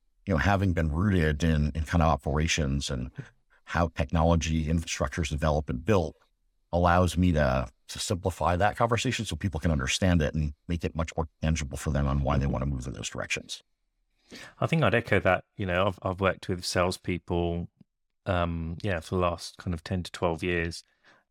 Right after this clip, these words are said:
Speaker 2: Uh, and you really can see the difference with the salespeople that have had that operational background or, um, in amongst, you know, the S S Ps or the technologies, because their, their pitch i-, is a lot more consultative, uh,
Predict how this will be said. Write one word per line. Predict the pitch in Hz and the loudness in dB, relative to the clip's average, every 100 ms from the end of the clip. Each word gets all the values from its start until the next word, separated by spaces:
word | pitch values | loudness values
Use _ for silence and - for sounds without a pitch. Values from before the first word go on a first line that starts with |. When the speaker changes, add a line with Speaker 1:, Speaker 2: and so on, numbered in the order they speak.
| _ | _
Speaker 2:
Uh, | - 95 | -6 -4
and | - 98 | -2 0
you | 95 95 | 2 2
really | 98 101 98 | 4 4 2
can | - 95 95 | 2 0 2
see | - | 0
the | 87 | 0
difference | 85 90 - 87 - | 2 0 0 -4 -4
with | 87 | -6
the | 82 | -6
salespeople | 87 101 90 - 92 87 | -4 0 0 -2 -4 -4
that | 82 | -6
have | - 95 | -2 -2
had | 85 85 | 0 -4
that | 85 | -4
operational | 85 - 87 82 82 | -6 -2 0 0 -2
background | 78 85 - 90 85 85 85 | 0 -2 0 2 4 4 2
or, | 87 78 80 82 - | 0 0 0 -2 -4
um, | 90 82 85 | -4 -4 -4
in | 92 85 | -4 -2
amongst, | 85 80 - - | 0 -2 -6 -6
you | 90 | -2
know, | 82 | -2
the | 80 85 | -2 -2
S | 82 - | -2 -4
S | |
Ps | - 87 82 85 | -4 -2 -2 -4
or | |
the | 80 | -6
technologies, | - - 87 85 82 85 82 | -6 -6 -4 -2 -2 -6 -6
because | - 90 92 85 - - - - _ _ _ 104 95 | -8 -6 -4 -6 -8 -16 -20 -20 _ _ _ -10 0
their, | 107 101 95 - | 2 2 -2 -4
their | 90 | -4
pitch | - - - - - - - - | -2 -4 -4 -4 -8 -8 -14 -8
i-, | |
is | 92 87 90 87 | -4 -2 -2 0
a | |
lot | 85 - | 0 0
more | 90 | -4
consultative, | - 87 87 80 - 85 78 - - | -4 -2 -2 -2 -4 -4 -4 -12 -4
uh, | - 85 85 | 0 2 0